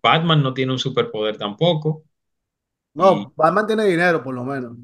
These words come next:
Speaker 1: Dinero, lo que te digo, por eso Punisher es Batman, pero en olla.
Speaker 2: Vamos a ver.
Speaker 1: Sí. Bueno,
Speaker 2: Mira,
Speaker 1: Rubén.
Speaker 2: ah, yo pienso que este fue un episodio más informativo que otra cosa.
Speaker 1: Claro.
Speaker 2: Y yo pienso que
Speaker 1: Pero necesario,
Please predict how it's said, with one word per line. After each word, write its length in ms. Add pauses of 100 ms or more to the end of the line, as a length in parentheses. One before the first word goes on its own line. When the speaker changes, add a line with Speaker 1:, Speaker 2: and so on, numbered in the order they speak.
(120)
Speaker 1:
Dinero, 440
lo 80
que 100
te 120
digo, 240
por 140
eso 200
Punisher 480
es 120
Batman, 440
pero 180
en 80
olla. 300 (360)
Speaker 2:
Vamos 260
a 20
ver. 240 (460)
Speaker 1:
Sí. 80 (920)
Bueno, 240
Speaker 2:
Mira, 160
Speaker 1:
Rubén. 320 (560)
Speaker 2:
ah, 200
yo 80
pienso 220
que 60
este 120
fue 140
un 60
episodio 560
más 320
informativo 640
que 80
otra 160
cosa. 340 (240)
Speaker 1:
Claro. 400 (260)
Speaker 2:
Y 760
yo 160
pienso 360
que 440
Speaker 1:
Pero 160
necesario, 840